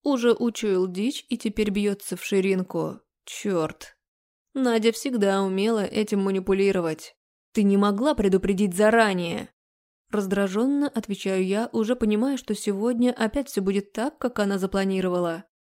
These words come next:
"Тогда не было бы сюрприза". Она уже чувствует, что первая злость прошла. Встаёт на четвереньки и подползает к краю кровати. "Русь, твоя кисонька хочет поздравить тебя с днём рождения".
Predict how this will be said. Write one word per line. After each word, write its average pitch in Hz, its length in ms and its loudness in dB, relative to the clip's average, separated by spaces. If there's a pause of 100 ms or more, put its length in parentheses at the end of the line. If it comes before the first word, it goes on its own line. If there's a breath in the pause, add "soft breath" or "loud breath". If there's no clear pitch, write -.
(340)
"Тогда 240 560 2
не 294 340 4
было 208 180 4
бы 226 120 0
сюрприза". 269 800 -2 (580)
Она 277 240 0
уже 214 220 0
чувствует, 208 480 -2
что 190 180 -4
первая 190 380 0
злость 208 280 -4
прошла. 175 600 -4 (320)
Встаёт 202 600 -2
на 208 140 0
четвереньки 202 760 -2
и 226 140 -4
подползает 196 800 -2
к - 300 -20
краю 190 380 -2
кровати. 185 720 -4 (460)
"Русь, 214 760 0 (240)
твоя 311 280 0
кисонька 370 500 -6
хочет 262 360 -4
поздравить 233 560 -2
тебя 202 240 0
с 190 60 -4
днём 202 180 2
рождения". 226 800 0